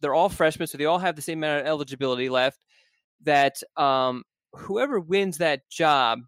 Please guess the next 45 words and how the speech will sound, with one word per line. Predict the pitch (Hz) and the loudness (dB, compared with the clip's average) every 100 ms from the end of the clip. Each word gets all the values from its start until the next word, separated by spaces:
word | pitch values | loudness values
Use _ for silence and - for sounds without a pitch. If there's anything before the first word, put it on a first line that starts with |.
| _ _ _ _ _ _ _ _ | _ _ _ _ _ _ _ _
there's | - 147 147 | -2 0 2
a | |
very | 135 196 214 | 2 4 4
good | 170 | 2
chance | - 170 156 - | -2 -4 -4 -2
that | 143 123 _ 139 127 | -2 -2 _ _ -8
one | 143 180 202 | -2 0 0
of | 151 | -2
the | 156 | -8
two, | - 139 127 | -6 -2 -2
if | 120 - | -2 -2
not | 131 127 | -4 0
both | 160 170 | 0 0
of | 147 | -4
them, | 127 101 | -8 -6
ends | 147 139 | -6 -6
up | 127 | -8
transferring. | - 139 - 110 117 | -4 -4 -4 -8 -4
That's | 143 | 0
just | 196 175 | 0 0
the | 160 | 0
nature | 147 160 - 143 | 2 0 2 0
of | - | 2
college | 151 143 - | 0 0 0
football | 147 143 | -2 0
right | 127 123 | 0 0
now | 127 120 | 0 -2
with, | 120 - | -2 -6
with | 143 | -8
quarterbacks, | - 160 131 123 120 - | -2 -2 2 0 0 -4
is | 123 | -2
that | 131 123 - - - _ - | 0 0 -2 -20 -20 _ -4
as | - | -2
soon | - 185 | 2 4
as | 180 151 - 160 | 4 0 -2 -12
you, | 143 156 151 160 165 156 147 | -16 -10 0 2 2 -2 -10
your | - 151 151 143 131 _ _ | -2 2 4 4 0 _ _
opportunity | 147 147 147 165 156 | 0 0 0 0 0
to | 139 | 0
play | - 165 156 147 139 143 _ _ | -2 2 4 4 2 -4 _ _
is, | 147 135 - | -4 -4 -4
is | 151 | 0
out | 143 143 | 2 2
the | 143 | 0
window, | 151 156 131 117 110 | 0 2 4 2 0